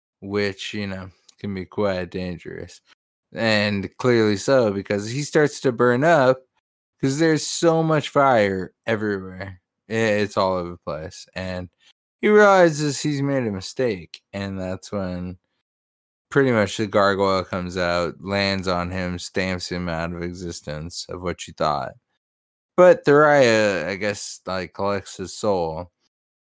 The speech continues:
and you find out later that they've pretty much just hated each other forever. <laughs> Because in Depths of Malatar, Quintus points out Thuriah's flair for stating the obvious.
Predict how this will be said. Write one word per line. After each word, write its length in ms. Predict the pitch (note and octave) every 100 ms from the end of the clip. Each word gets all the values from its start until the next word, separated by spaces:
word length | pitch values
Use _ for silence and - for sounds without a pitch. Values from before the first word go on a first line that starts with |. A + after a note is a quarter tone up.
| _
and 460 | G2 G#2 G2+ G2+ G2+
you 140 | G#2+
find 300 | G2+ A#2+ A#2
out 180 | A2+ G#2+
later 360 | G#2+ A2+ G#2+ G2+
that 320 | G2 F#2+ F2
they've 280 | G#2+ G#2+ G2 - _ _
pretty 180 | G#2+ G2+
much 260 | G2 -
just 180 | F#2+ -
hated 280 | G2 F#2 E2
each 200 | D2+ F#2
other 240 | D#2+ D#2
forever. 640 | - - E2+ D#2 D#2+ E2 F#2 _ _ _ _ _ _
<laughs> 280 | - - -
Because 760 | C3 G2+ F#2+ G2 A2+ C3 - - _ _ _ _ _ _ _
in 200 | B2+ C#3
Depths 300 | D#3+ G3 -
of 80 | F#3+
Malatar, 800 | F#3+ G3+ E3 C#3 B2 A#2 A#2+ B2
Quintus 680 | - E3+ D#3 A#2 A2 G#2+ - _ _ _ _
points 280 | - B3 A3+
out 220 | A3 G#3+
Thuriah's 540 | F#3+ F3+ F3+ F3 D3+ -
flair 580 | - D#3+ D#3 B2+ G#2
for 280 | G#2 A2+ G#2
stating 640 | F#2+ - - D3+ C3+ A2+ G#2
the 120 | G2+
obvious. 880 | A#2 A2+ F2+ F2 E2 E2 G#2+ -